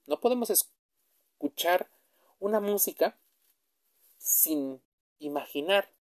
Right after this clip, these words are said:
lo que pasa dentro de ella. Por otro lado, la música apela directamente a nuestras emociones. Por eso tiene un gran éxito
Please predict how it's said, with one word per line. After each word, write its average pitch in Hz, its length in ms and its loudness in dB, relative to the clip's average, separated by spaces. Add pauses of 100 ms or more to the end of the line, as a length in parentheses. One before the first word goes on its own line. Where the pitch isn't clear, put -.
(180)
lo 143 180 -2
que 151 100 -4
pasa 160 300 -2
dentro 143 300 -4
de 202 80 0
ella. 233 180 -8 (2500)
Por 202 80 12
otro 262 220 10
lado, 127 240 4 (160)
la 131 180 8
música 147 480 4
apela 165 420 4
directamente 156 680 2
a 185 40 8
nuestras 131 360 -2
emociones. 123 580 -4 (420)
Por 208 200 4
eso 247 320 4 (220)
tiene 220 260 2
un 208 140 2
gran 196 300 6
éxito 220 560 -2